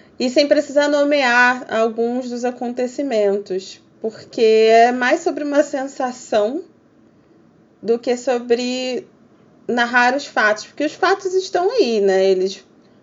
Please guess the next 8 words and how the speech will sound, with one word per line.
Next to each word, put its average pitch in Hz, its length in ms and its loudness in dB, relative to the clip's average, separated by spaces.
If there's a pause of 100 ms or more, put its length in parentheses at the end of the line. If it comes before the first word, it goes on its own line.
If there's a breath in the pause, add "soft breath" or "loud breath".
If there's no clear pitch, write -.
(220)
eles 196 220 2
entraram 247 500 2
pra 269 200 0
história. 185 600 2 (920)
Mas 202 440 2
essa - 240 4
sensação, 247 1000 -4
assim, 208 520 -6